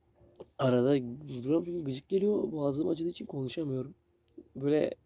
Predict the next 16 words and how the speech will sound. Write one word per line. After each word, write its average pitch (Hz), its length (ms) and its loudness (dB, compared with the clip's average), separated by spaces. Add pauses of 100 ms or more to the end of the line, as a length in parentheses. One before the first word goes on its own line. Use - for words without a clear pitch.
(160)
şey 147 240 0
durdum 135 220 -2
ama 135 120 -6
bakmayın, 147 260 -6
gerçekten 131 540 -6 (200)
grip. 117 220 -8 (1500)
Oha, 151 380 0
<laughs> 165 240 -4
aklıma - 260 -4
geldi. 139 220 -8 (100)
Video 165 180 6
fikri 165 260 0
geldi 160 200 0
dedim 190 200 0
ya. 156 140 -4 (460)
Arkadaşlar, 156 460 -2